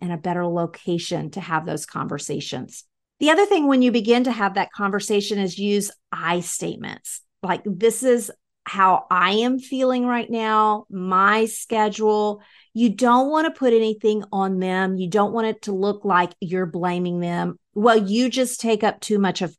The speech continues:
my time." Or let's say Lori could have said, you know,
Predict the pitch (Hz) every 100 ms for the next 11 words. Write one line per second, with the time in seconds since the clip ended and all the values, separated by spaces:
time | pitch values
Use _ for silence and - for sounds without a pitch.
0 | - 185 165 160 - 190 170 160 156 -
1 | 185 175 165 - 247 247 240 240 214 202
2 | 180 214 220 214 190 - 190 175 - 196
3 | 175 143 170 196 190 175 170